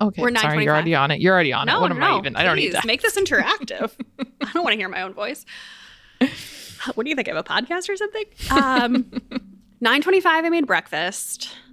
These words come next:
Speaker 2: I made two eggs over easy and a piece of buttered toast. This is a very abnormal breakfast for me. However,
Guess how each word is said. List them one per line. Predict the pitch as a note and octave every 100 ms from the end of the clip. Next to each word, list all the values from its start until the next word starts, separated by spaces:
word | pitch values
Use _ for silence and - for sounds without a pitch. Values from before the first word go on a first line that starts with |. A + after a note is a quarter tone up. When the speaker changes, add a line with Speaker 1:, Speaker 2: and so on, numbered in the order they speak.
| - _ A3
Speaker 2:
I | A3 A3+ A3+ A3 G#3+ G#3
made | A3+ A3 G#3+
two | - B3+ C4+
eggs | G#3+ A3 A3
over | - G#3+ F#3
easy | G#3+ G3 F#3+
and | D#3
a | F#3+
piece | - G3 G3+
of | G3 G3
buttered | E3+ E3+ -
toast. | - B2 G#3+ - - - _ - - _ _ -
This | A#3+ C4
is | B3+ B3+ -
a | A3+
very | G3 G3 G3+ G3+
abnormal | E3 F#3 G3 F3 F#3
breakfast | F#3+ G#3 - - -
for | -
me. | A#3+ B3 C#4 C4+ _ _ _ _ _ _
However, | - G#3 G#3+ G#3 G3+ F#3+